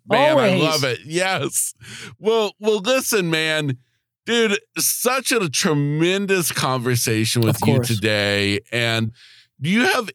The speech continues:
Speaker 1: any last just kind of piece of advice for somebody listening to this today who, who maybe they're in the spot that you were at? They're in a career that maybe on the outside is, is good,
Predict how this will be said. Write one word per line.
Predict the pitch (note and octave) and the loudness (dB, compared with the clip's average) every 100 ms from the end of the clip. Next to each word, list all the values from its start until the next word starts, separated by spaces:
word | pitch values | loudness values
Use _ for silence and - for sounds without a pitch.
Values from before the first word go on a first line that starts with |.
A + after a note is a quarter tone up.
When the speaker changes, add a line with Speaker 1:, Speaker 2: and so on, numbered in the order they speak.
| D#3+ | -2
Speaker 1:
any | E3+ F#3+ F#3+ | 2 2 2
last | C#3+ B2+ A#2 C3 B2+ C3+ C#3 - | 0 -2 0 -2 0 0 -2 -2
just | - A#2 - | -2 -2 -2
kind | F3+ F3 | -2 0
of | A#2 | -2
piece | - D#3 D3+ | -4 -2 0
of | G#3 | 2
advice | F#3+ A2 F2+ F#2+ G#2+ - | 0 0 -2 0 0 0
for | G#2+ | -2
somebody | - C3 D3+ F3 | 0 2 2 2
listening | A2+ A#2 - A#2+ A2 | 2 0 0 0 0
to | A#2+ A#2+ A2 - - - _ | 0 0 -2 -10 -20 -20 _
this | D3 D3+ - | 0 0 0
today | C#3 A#2+ A#2+ A2+ | 0 0 2 2
who, | B2 C3 - | 2 0 0
who | C3+ | 0
maybe | C#3+ C#3+ F3 G#3 A#3 G3+ D3 F#2+ | 2 0 2 2 2 0 -2 -8
they're | G#2 B2+ D3 | -2 0 2
in | D#3+ | 2
the | C3 | 0
spot | A#2 - A#2 A2 - | -2 -2 0 0 0
that | G2 | -2
you | F#2+ G2 | 0 2
were | G#2 E2+ | 2 0
at? | D2 G2+ - - _ - - _ | 0 -2 -4 -10 _ -20 -20 _
They're | C3+ D3 | -2 0
in | E3 E3+ | 0 -2
a | |
career | B2+ - C3+ C3 C#3+ C#3 B2 | -2 0 2 2 2 2 2
that | A#2 A2+ - _ _ _ - | 0 0 -4 _ _ _ -2
maybe | G#2+ C3 D#3 F3 | 0 2 2 0
on | D#3+ | 2
the | D#3 C3+ | 0 2
outside | C3+ - B2+ - B2 C3+ C3+ B2 A2 | 0 -2 -2 0 0 2 0 0 -2
is, | A2 B2+ B2+ A2+ F#2 - - | 0 2 4 2 2 -2 -2
is | C#3+ C3+ G2+ | 0 0 0
good, | C3+ C#3+ F3+ A2 - | 0 2 2 0 -4